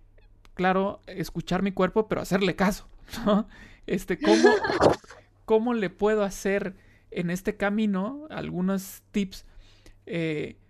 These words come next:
Speaker 1: para cuando, no sé, estamos flaqueando en este, en estos antojitos? Ay, ahorita, por ejemplo, nos decías de un diario, que es súper,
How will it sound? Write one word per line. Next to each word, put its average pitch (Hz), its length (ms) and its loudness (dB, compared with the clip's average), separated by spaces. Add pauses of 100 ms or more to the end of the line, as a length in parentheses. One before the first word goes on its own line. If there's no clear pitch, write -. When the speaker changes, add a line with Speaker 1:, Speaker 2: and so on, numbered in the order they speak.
(140)
Speaker 1:
para 160 220 -2
cuando, 165 720 -6 (1120)
no 156 240 -8
sé, 170 540 -4
estamos 165 580 -8 (360)
flaqueando 180 800 0
en 165 160 -6
este, 170 720 -2 (200)
en 170 120 -6
estos 190 240 -6
antojitos? 196 1200 -2 (1040)
Ay, 170 340 0
ahorita, 185 360 4
por 190 100 0
ejemplo, 202 220 0
nos 190 120 -4
decías 170 340 -4
de 180 60 -2
un 175 120 -2
diario, 156 380 -2
que 160 100 -10
es 160 80 -10
súper, 180 720 -6